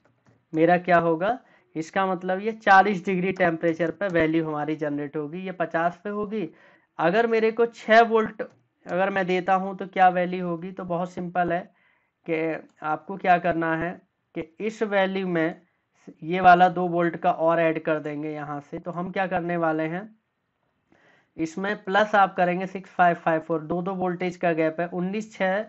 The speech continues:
छः टू, यानी आप यहाँ पे लिखेंगे नाइंटी सिक्स सिक्स टू। इसका मतलब ये हमारा होगा सिक्सटी डिग्री पर। मैं आपको वेरीफाई करके भी दिखाऊंगा। Then एट वोल्टेज पे अगर फ्रेंड्स आप जा रहे हैं तो एट वोल्टेज पे आपका कितना जाएगा,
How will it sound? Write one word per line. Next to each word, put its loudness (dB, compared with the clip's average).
छः 2
टू, -6
यानी 2
आप 2
यहाँ 2
पे 0
लिखेंगे 0
नाइंटी 0
सिक्स -10
सिक्स -8
टू। -6
इसका -4
मतलब 0
ये 0
हमारा 2
होगा 0
सिक्सटी -2
डिग्री 6
पर। -10
मैं -6
आपको -2
वेरीफाई 2
करके -2
भी -2
दिखाऊंगा। -8
Then 2
एट 4
वोल्टेज -2
पे -4
अगर -2
फ्रेंड्स -4
आप 4
जा 4
रहे -2
हैं -10
तो -16
एट -4
वोल्टेज -6
पे -2
आपका -2
कितना -6
जाएगा, -8